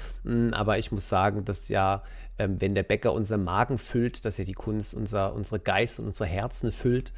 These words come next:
Und, ähm, Kunst ist, ist durchaus ein, ein Arbeitsbereich, den ich schon als, äh, sehr menschenrelevant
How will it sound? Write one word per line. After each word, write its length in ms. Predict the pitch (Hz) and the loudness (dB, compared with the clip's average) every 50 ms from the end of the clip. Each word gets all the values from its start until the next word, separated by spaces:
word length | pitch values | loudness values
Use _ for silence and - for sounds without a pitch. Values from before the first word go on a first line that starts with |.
| - - - - - - - | -12 -12 -12 -14 -14 -14 -14
Und, 520 | - - 117 104 101 98 98 98 90 - | -8 -4 -2 -2 0 0 -2 -2 -4 -2
ähm, 420 | - - 101 101 98 98 95 95 98 - - - - - - - - - - - - - - - - - 143 - - | -2 0 0 0 0 -2 -2 -4 -6 -8 -10 -10 -10 -10 -10 -8 -8 -8 -8 -8 -10 -10 -10 -10 -10 -10 -10 -10 -6
Kunst 320 | - - 123 120 110 - - | 0 2 2 2 2 0 -2
ist, 140 | 113 - | -4 -4
ist 260 | - - 107 - - - | -4 -6 -8 -4 -2 0
durchaus 520 | 117 117 113 - - 107 107 113 104 - | 2 2 2 0 0 0 0 0 -2 -4
ein, 280 | - - 104 101 101 104 | -6 -4 -2 -2 -2 -4
ein 240 | - 95 98 - | -4 -6 -6 -2
Arbeitsbereich, 720 | - - 110 107 110 - - - - 107 101 98 104 - - | 0 2 2 2 2 0 -2 0 2 4 4 4 4 2 2
den 160 | - 127 127 | 2 2 2
ich 160 | - 170 - | 2 0 -2
schon 260 | - - 151 160 175 165 | 0 2 2 2 2 0
als, 340 | - - 117 117 - - - | 0 0 -2 -2 -2 -4 -4
äh, 280 | - - 113 110 110 - | -2 0 0 0 0 0
sehr 280 | 113 95 101 107 107 104 | -2 2 2 4 4 4
menschenrelevant 1000 | 107 104 104 113 - - 113 104 98 98 98 95 95 92 95 90 92 92 - - | 4 2 0 0 -2 -4 -4 -4 -2 0 0 0 0 0 0 0 0 -4 -8 -10